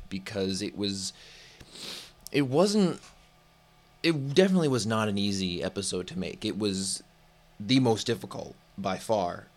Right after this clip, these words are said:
Yeah, what, there's only three episodes. Oh, so difficult. Give me a break,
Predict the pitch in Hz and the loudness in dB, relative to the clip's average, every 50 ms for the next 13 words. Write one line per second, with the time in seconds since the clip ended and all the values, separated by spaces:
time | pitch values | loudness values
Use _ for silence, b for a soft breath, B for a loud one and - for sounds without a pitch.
0 | _ - - 110 113 98 85 73 85 78 110 110 113 - 95 113 117 123 120 120 | _ -10 -4 -2 0 0 -2 -2 -6 -6 0 2 2 2 2 2 0 2 2 0
1 | 120 117 - - 127 127 139 143 135 127 127 127 123 127 - - 110 92 92 92 | 0 -2 -2 -4 -2 0 2 4 6 6 6 4 4 0 0 0 0 0 0 -2
2 | 92 92 - - 117 127 123 107 101 - - 135 131 120 135 135 110 117 117 - | -6 -8 -2 2 4 6 6 6 4 2 0 2 2 2 2 0 0 -2 -2 -2
3 | 101 95 92 B B B B B B - - 147 151 151 147 135 123 160 135 92 | -2 -2 -2 B B B B B B -10 -6 -4 -2 -2 0 0 2 2 2 2
4 | - - - - | 0 -4 -14 -20